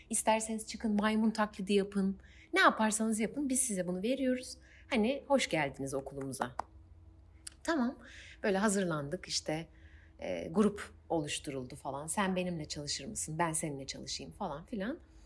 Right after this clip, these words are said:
Bir yerde şöyle bir şey yapmam gerekiyor. Hepimizin, beş altı kişiyiz sahnede, aynı hareketleri yapıyoruz. Bir yerde hepimizin sol yumruğumuzu kaldırıp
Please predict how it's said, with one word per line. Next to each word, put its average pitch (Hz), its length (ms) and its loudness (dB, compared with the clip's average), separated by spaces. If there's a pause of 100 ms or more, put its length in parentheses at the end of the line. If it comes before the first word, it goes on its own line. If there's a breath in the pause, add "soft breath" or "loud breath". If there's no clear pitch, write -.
(420 soft breath)
Bir 480 120 -4
yerde 220 360 6
şöyle 262 240 4
bir 233 60 4
şey 220 160 2
yapmam 139 400 -2
gerekiyor. 123 500 -12 (380)
Hepimizin, 165 600 4 (200)
beş 175 200 6
altı 180 220 0
kişiyiz - 320 0
sahnede, 139 600 -2 (180 soft breath)
aynı 208 260 6
hareketleri 151 640 -4
yapıyoruz. 302 640 -2 (680 soft breath)
Bir 403 60 6
yerde 233 320 6
hepimizin 214 440 2
sol 247 500 4
yumruğumuzu 170 580 0
kaldırıp 233 640 2